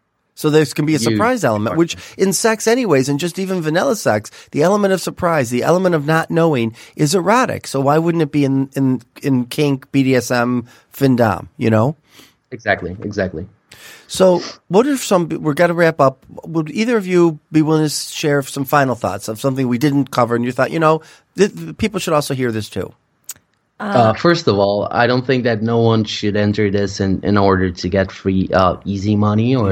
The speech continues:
Speaker 1: Mm-hmm.
Speaker 2: uh, easy cash,
Speaker 1: Mm-hmm.
Speaker 2: uh, 'cause, uh, it's not that easy as it seems. Uh, go ahead and try to make an account. You may be pretty and get a lot of followers, but yet again, the people that actually will pay you will not be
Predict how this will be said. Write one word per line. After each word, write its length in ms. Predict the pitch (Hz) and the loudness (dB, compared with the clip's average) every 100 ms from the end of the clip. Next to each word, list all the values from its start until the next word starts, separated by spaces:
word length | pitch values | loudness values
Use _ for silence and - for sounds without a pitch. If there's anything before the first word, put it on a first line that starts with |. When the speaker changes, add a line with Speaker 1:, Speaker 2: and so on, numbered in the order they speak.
| 95 | 2
Speaker 1:
Mm-hmm. 100 | 95 | 4
Speaker 2:
uh, 200 | 92 92 | 2 0
easy 300 | 80 98 92 | -2 -2 -2
cash, 480 | 90 98 95 123 - | 0 2 2 2 -2
Speaker 1:
Mm-hmm. 260 | 110 101 110 | -4 -4 0
Speaker 2:
uh, 220 | 98 98 | 2 2
'cause, 360 | 95 107 95 95 | 0 -2 -2 -2
uh, 320 | 82 90 87 - - | -2 -2 -4 -6 -4
it's 180 | 110 | 0
not 200 | 123 131 | 2 2
that 160 | 117 107 | 2 2
easy 280 | 107 98 95 | -2 -2 -4
as 160 | 90 | -4
it 120 | 87 - | -8 -12
seems. 640 | - 90 95 135 156 - _ - - | -10 -6 -4 -6 -8 -14 _ -20 -2
Uh, 280 | 92 101 98 | 2 4 2
go 240 | 104 139 | 2 2
ahead 220 | 156 139 | 4 2
and 200 | 123 113 | 0 -4
try 280 | - 110 120 | -4 -2 -2
to 140 | - 101 | -4 -8
make 200 | 95 95 | -8 -8
an 80 | |
account. 440 | 85 - 76 85 120 | -12 -10 -10 -10 -6
You 100 | 107 | 0
may 160 | 110 156 | 4 4
be 180 | 123 92 | 2 -2
pretty 480 | 90 85 82 95 | -2 -4 -2 -2
and 140 | 85 82 | -2 0
get 200 | 87 82 | 0 0
a 60 | |
lot 200 | 80 80 | 0 0
of 80 | 82 | -2
followers, 560 | - 82 82 95 95 90 | 0 0 2 2 2 0
but 260 | 87 85 | -2 0
yet 160 | 92 92 | 2 2
again, 240 | 92 92 | 4 2
the 80 | 90 | 2
people 300 | 92 95 87 | -2 0 2
that 160 | 90 90 - - | 2 0 -4 -2
actually 380 | 95 - 87 | -2 -2 -2
will 200 | 85 90 | -2 -2
pay 220 | 90 98 95 | -2 0 2
you 160 | 87 | 2
will 140 | 80 82 | 0 2
not 340 | 92 92 - | 2 0 -4
be 320 | 87 90 92 | -2 -2 -2